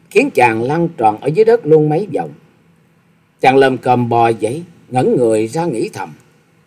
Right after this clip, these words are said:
"Sao mình lại vô dụng đến như thế này? Đối phương chỉ đánh có một cái bạt tay mà đã chúi nhủi hơn năm thước rồi. Võ công của đối phương." Chàng còn đang ngẩn ngơ,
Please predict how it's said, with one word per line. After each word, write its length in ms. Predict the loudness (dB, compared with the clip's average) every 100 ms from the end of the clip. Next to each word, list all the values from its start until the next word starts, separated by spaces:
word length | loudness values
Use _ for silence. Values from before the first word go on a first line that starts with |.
| _
"Sao 180 | -2 -2
mình 120 | 0
lại 220 | -2 -2 2
vô 100 | 4
dụng 340 | 4 2 -2
đến 140 | 0 -2
như 100 | -2
thế 220 | -6 -8
này? 180 | -10 -16 -20 _ _ _ _ _
Đối 140 | 2
phương 260 | 4 4 2
chỉ 140 | 2
đánh 180 | 0 0
có 120 | 0
một 200 | 0 0
cái 100 | -2
bạt 180 | -2 -2 -4
tay 240 | -6 -6 -6 _ -2
mà 140 | 0
đã 180 | 0 -2 -2
chúi 200 | 2 2
nhủi 240 | 2 0 2
hơn 200 | 0 0
năm 160 | -2
thước 260 | 0 0 0
rồi. 220 | -6 -6 -12 _ _ _ _ _ 0
Võ 120 | 0
công 200 | 2 0
của 160 | 2 2
đối 200 | 4 2
phương." 520 | 4 2 4 -2 -6 -14 _ _ _ _ _ _ _ _ _ -2
Chàng 140 | 0
còn 220 | 2 0
đang 200 | 2 2
ngẩn 240 | 0 0 0
ngơ, 240 | 0 -2